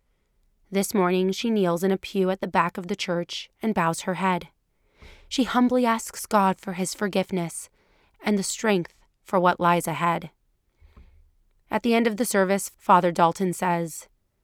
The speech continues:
"Mass is ended. You may go in peace." She blinks away tears, hoping he's right. It doesn't take long to pack.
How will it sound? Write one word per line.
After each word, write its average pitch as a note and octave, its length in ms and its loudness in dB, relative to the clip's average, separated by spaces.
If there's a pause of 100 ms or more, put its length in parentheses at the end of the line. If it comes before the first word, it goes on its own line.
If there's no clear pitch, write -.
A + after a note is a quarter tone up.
(440)
"Mass B3+ 480 2
is A#3+ 160 0
ended. F#3 460 0 (460)
You G3+ 180 2
may F#3+ 180 4
go F#3 300 2
in A3 140 0
peace." - 560 -10 (1040)
She - 160 -2
blinks G3 280 0
away E3 220 -4
tears, F3 580 -10 (460)
hoping F#3 420 -6
he's F#3 320 -10
right. D#3+ 480 -8 (1800)
It G3+ 100 0
doesn't F#3+ 240 2
take - 240 -8
long F3+ 220 4
to E3+ 100 -6
pack. - 460 -2